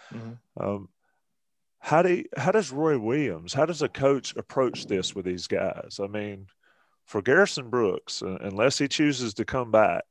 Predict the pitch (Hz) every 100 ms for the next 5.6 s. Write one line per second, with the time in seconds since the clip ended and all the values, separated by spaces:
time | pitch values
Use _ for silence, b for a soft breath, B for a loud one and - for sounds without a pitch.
0 | - - _ _ _ _ _ _ - 107
1 | 110 110 107 - 135 127 120 120 113 101
2 | 110 113 - - 113 120 110 - 117 113
3 | 107 117 101 104 101 95 113 143 - -
4 | _ _ _ _ - - - - - -
5 | 147 254 220 233 277 -